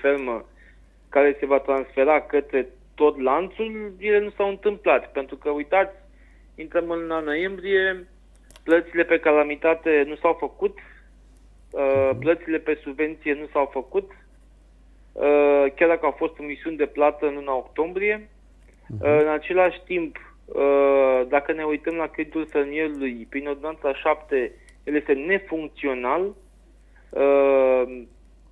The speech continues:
Speaker 2: Vreți să ne
Speaker 1: peste
Speaker 2: aduceți,
Speaker 1: nouăzeci la sută.
Speaker 2: fiți amabil, vreți să ne aduceți un pic aminte pentru telespectatori cam ce, ce, în ce variantă e acum creditul fermierilor sau cum arată ordonanța aceea șapte pentru
Speaker 1: Păi, uh, este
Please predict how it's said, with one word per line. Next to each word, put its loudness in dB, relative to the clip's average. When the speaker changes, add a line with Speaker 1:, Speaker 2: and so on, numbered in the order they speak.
Speaker 2:
Vreți 0
să 4
ne 6
Speaker 1:
peste 6
Speaker 2:
aduceți, 2
Speaker 1:
nouăzeci 2
la -4
sută. 0
Speaker 2:
fiți -2
amabil, 4
vreți -4
să -8
ne -2
aduceți -4
un -4
pic -8
aminte -4
pentru -8
telespectatori -6
cam -2
ce, -4
ce, -4
în -8
ce -2
variantă 2
e 2
acum -2
creditul -6
fermierilor -4
sau -4
cum -8
arată -2
ordonanța -8
aceea -10
șapte -12
pentru -16
Speaker 1:
Păi, 4
uh, 2
este 2